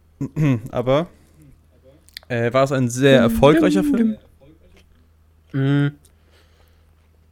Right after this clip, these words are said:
Speaker 2: Ich weiß nicht, wie erfolgreich im Box Office. Mm. Aber insgesamt Kritiker sehr erfolgreich.
Speaker 1: Okay.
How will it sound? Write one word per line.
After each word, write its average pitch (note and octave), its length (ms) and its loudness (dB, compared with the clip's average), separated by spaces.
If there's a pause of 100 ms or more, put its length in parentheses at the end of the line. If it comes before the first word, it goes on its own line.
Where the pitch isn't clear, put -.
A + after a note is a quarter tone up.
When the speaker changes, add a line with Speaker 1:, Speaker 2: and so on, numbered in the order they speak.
(960)
Speaker 2:
Ich - 160 -16
weiß C#3+ 220 -2
nicht, C#3+ 220 -6
wie C#3+ 160 -8
erfolgreich D#3+ 1120 -4
im C3+ 440 -4
Box D#3 260 -4
Office. A#3 480 -4 (1120)
Mm. D3 360 -2 (1200)
Aber C3+ 180 -2
insgesamt D3 640 -4
Kritiker D3+ 480 -4
sehr A2+ 160 -4
erfolgreich. G#2+ 640 -10 (960)
Speaker 1:
Okay. A2 1040 -8